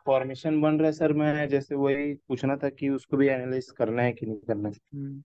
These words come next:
Speaker 1: तो जैसे कि सर मैंने अभी वो टीवीज labo-, लेबोरेटरीज का चार्ट खोल के रखा है सर,
Speaker 2: हम्म।
Speaker 1: थोड़ा सा रीडिंग कर रखा है,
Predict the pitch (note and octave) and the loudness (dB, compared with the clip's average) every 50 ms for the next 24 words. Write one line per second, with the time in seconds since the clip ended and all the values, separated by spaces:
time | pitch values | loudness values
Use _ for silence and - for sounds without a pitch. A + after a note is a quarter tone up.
0 | _ _ _ _ _ _ _ _ _ _ _ _ _ _ _ - C#3 C3+ C3+ C3+ | _ _ _ _ _ _ _ _ _ _ _ _ _ _ _ -10 -2 2 4 4
1 | C3 B2 C3 C3 B2+ - D#3+ D3+ E3 D#3 E3 D#3+ D#3+ D#3 D3+ D3+ D3+ D3+ D#3 D3+ | 4 4 4 2 4 6 6 6 6 6 6 4 4 4 4 4 4 4 2 2
2 | D3+ C#3+ D3+ D3 D3 D3 C#3+ C#3 C#3 C#3 C3+ C3+ C3+ C3 B2+ B2+ B2 - _ _ | 2 2 2 2 2 2 0 0 2 4 6 6 6 6 4 0 -4 -10 _ _
3 | _ _ _ _ _ _ _ _ _ _ _ _ C3 C3 B2+ B2+ C#3 C#3+ C3+ B2+ | _ _ _ _ _ _ _ _ _ _ _ _ -4 -2 -2 0 -2 -2 -2 -2
4 | C3 B2+ B2 B2 B2 B2+ B2 - - _ _ - A#2+ A#2 A2+ A2 A2 A2+ A2+ A#2 | 0 0 2 2 0 -2 -2 -6 -10 _ _ -16 -10 -8 -6 -4 -2 0 0 0
5 | A#2+ A#2 A#2+ - C#3+ C#3 C#3 - - - - C#3 C3+ C3+ C3+ C3+ C3 C3 - - | 0 -2 0 2 2 2 2 0 -4 0 4 4 6 6 6 6 4 2 -2 -8
6 | _ - B2 A2+ A#2 A#2 - _ - C3 B2+ C3 C#3 B2 A#2 A2+ - - B2 A#2 | _ 0 2 2 2 0 -4 _ -4 -2 -2 0 0 -2 -2 -2 -2 -4 -6 -4
7 | - - C3+ C#3+ D3 _ _ - _ _ _ - D3+ D3 C3+ C3+ C3 B2+ - _ | -2 -4 -4 -4 -6 _ _ -20 _ _ _ -6 -4 -4 -2 -4 -6 -8 -12 _
8 | _ C#3 B2+ B2 C3 C3 - C#3 A#2+ A#2+ B2 A#2+ C#3 C#3+ - - C3+ B2 B2 A#2+ | _ -4 -2 -2 -2 2 4 4 6 6 6 6 4 2 2 -2 -2 -2 -2 -2
9 | - E3 F3 | -4 -4 -6